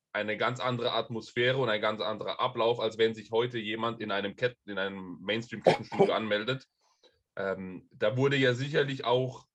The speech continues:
Speaker 1: vom Inhaber oder vom Trainer wirklich, äh, Wissen vermittelt, was ja heute nicht mehr so der Fall ist.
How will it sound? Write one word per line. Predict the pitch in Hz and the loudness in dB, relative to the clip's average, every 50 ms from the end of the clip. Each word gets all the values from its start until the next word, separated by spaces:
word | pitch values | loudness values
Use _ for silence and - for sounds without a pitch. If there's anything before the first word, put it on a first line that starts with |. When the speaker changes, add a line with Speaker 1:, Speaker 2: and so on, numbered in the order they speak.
| _ | _
Speaker 1:
vom | _ - 117 113 104 | _ -4 -4 -4 -4
Inhaber | - 135 139 143 143 135 127 131 127 131 120 117 | -4 -4 -2 0 0 2 2 2 2 4 4 4
oder | 120 117 113 | 4 4 2
vom | 113 120 110 104 98 | 2 0 -4 -6 -8
Trainer | - - 123 123 127 127 131 123 117 113 | -8 -4 0 0 2 4 2 2 2 2
wirklich, | 123 123 123 123 117 113 107 - - | 0 -2 0 -2 -4 -6 -6 -6 -2
äh, | - 104 101 92 85 101 | 0 2 2 0 0 -2
Wissen | 127 156 151 - 135 123 | -2 -2 -2 -2 -4 -4
vermittelt, | - 113 113 117 120 120 143 139 131 113 | -2 -2 0 -2 -2 -2 -4 -6 -4 -2
was | 110 110 110 117 | -2 -2 0 0
ja | 110 107 | 0 2
heute | 117 117 117 113 120 110 104 - _ _ _ _ _ _ _ _ _ _ _ _ 78 82 | 2 2 2 2 -2 -4 -4 -8 _ _ _ _ _ _ _ _ _ _ _ _ _ -14
nicht | 107 113 113 117 127 143 151 - - - | -10 -8 -4 -2 -2 -2 -2 -4 -6 -4
mehr | 120 117 123 127 120 | -2 2 2 4 2
so | 110 113 117 120 120 | 2 2 0 0 2
der | 110 107 98 - | 2 2 0 0
Fall | - 107 107 113 107 | 0 0 0 0 -2
ist. | 90 87 - - - | -4 -6 -10 -16 -20